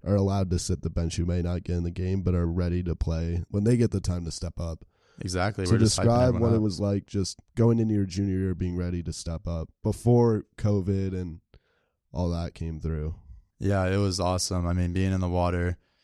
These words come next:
Speaker 2: just playing is a different level, and all the, I mean, all the fans that are cheering and everything, it's awesome to see. And just when your, when your teammate scores a goal and he gets super hype, you're happy for him, you guys high five and everything, you're cheering,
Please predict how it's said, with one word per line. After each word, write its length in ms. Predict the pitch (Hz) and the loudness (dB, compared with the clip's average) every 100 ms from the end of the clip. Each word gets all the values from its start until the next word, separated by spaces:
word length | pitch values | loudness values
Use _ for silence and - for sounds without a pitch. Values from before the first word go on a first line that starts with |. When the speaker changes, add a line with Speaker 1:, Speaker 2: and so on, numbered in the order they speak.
| _ _ | _ _
Speaker 2:
just 440 | - 90 - - - | -4 -2 -2 -4 -4
playing 460 | 110 107 98 90 | -2 0 0 -2
is 540 | 90 87 82 - - - - | -2 -4 -2 -2 -4 -8 -8
a 120 | 87 | -4
different 300 | 92 92 90 | -2 -2 -2
level, 360 | 90 87 87 87 | 0 0 0 0
and 300 | 85 87 85 - | -2 -4 -8 -6
all 220 | 95 101 | -2 0
the, 340 | 98 92 90 - - | 0 -2 -4 -8 -8
I 60 | 95 | -4
mean, 160 | 92 | -2
all 140 | 92 95 | -2 -2
the 80 | 92 | -2
fans 320 | 95 95 90 | -2 -2 0
that 100 | 92 | -2
are 80 | 90 | -2
cheering 380 | - 92 90 | -2 -2 -2
and 80 | 87 | -2
everything, 480 | 87 87 90 90 87 _ _ _ _ _ _ | -2 -2 -2 -4 -6 _ _ _ _ _ _
it's 240 | - 90 95 | -2 0 0
awesome 340 | 95 92 92 | 0 0 -2
to 80 | 87 | -2
see. 380 | - 98 92 87 - _ _ _ _ _ | 0 2 2 0 -4 _ _ _ _ _
And 340 | - 101 90 90 | -2 0 0 0
just 360 | 104 - - - | 2 2 0 -6
when 240 | - 117 110 | -6 -2 0
your, 300 | 104 95 95 - _ _ _ - | 0 0 -4 -10 _ _ _ -6
when 180 | 120 | -2
your 140 | 113 107 | -2 0
teammate 260 | 139 127 | 0 0
scores 300 | 110 123 113 | 0 0 0
a 40 | 107 | 0
goal 360 | 110 107 107 | 2 2 2
and 180 | 98 95 | 0 -2
he 120 | 107 | -4
gets 200 | 110 104 | -4 -2
super 240 | - 117 107 | -4 -2 0
hype, 320 | 107 107 104 | 0 0 0
you're 120 | 104 | 0
happy 280 | 107 104 107 | 0 0 -2
for 160 | 107 104 | 0 0
him, 320 | 107 101 101 | 2 0 -2
you 180 | 98 104 | -2 -2
guys 160 | 101 | -2
high 140 | - 104 | -2 -4
five 360 | - 101 101 | 0 0 0
and 100 | 101 | -2
everything, 540 | 101 101 98 98 98 95 | -2 -2 -2 -2 -4 -6
you're 160 | 98 | -6
cheering, 480 | 92 110 104 104 101 | -4 0 0 0 -2